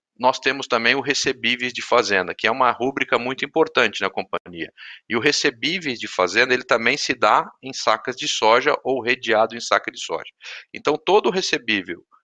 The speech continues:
vencendo dentro daquele ano, ele passa a integrar o P N L nosso, né, de soja a ser comercializada, né, porque o produtor, ele tem lá, ele pode, vai nos pagar uma referência da soja. Então,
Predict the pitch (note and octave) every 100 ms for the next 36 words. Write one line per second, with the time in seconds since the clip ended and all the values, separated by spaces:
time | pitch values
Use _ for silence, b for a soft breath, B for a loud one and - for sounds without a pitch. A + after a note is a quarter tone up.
0 | _ F2 F#2 C3+ F3 - - A#2+ G2 E2
1 | E2 b _ - B2+ F3 D#3+ C3 - G#2+
2 | F#2+ A2 C#3 G#2+ - b - A2 D3+ -
3 | A#2 A#2+ - C#3 C#3+ C3+ A2 G#2+ A#2+ -
4 | C3 B2 A2 G#2+ B2 - A2 G#2 A2 B2
5 | - - b _ F#2 A2 A#2+ - G#2 A#2
6 | C#3+ - - - A#2 B2 C3 - A#2+ -
7 | B2 B2 - B2+ A#2+ F#2+ D#2+ - - F#2
8 | - B2 - A#2+ A#2 A2+ A#2+ D3 B B
9 | B - A#2 - B2 A#2 F#2+ G2 - G#2+
10 | - - _ E2 E2+ G2+ A2 G#2+ A2 -
11 | G#2 G2 G#2 A#2+ C3 C3 A#2 A2+ - G2+
12 | G#2+ - - B2 - F#2 F2 - G#2